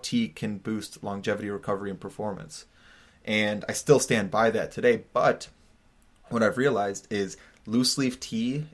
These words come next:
is a very meditative practice and a very slow practice that most athletes, not all, most athletes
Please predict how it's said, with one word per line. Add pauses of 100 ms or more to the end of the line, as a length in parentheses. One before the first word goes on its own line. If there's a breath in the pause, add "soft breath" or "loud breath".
is
a
very
meditative
practice
and
a
very
slow
practice
that
most (840 soft breath)
athletes,
not
all,
most (640 soft breath)
athletes